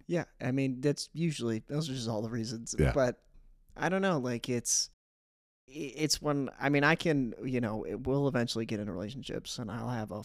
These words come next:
Speaker 1: whole episode about
Speaker 2: <laughs>
Speaker 1: my situation that I am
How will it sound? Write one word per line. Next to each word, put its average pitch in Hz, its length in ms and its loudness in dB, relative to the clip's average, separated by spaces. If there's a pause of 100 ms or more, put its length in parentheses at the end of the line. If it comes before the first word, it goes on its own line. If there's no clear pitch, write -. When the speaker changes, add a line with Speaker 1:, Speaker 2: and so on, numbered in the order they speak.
(140)
Speaker 1:
whole 113 320 -2
episode 107 600 0
about 605 260 12 (500)
Speaker 2:
<laughs> - 520 -20
Speaker 1:
my 113 260 -4
situation 113 800 -6 (100)
that 113 140 -6
I 110 140 -2
am 110 260 -6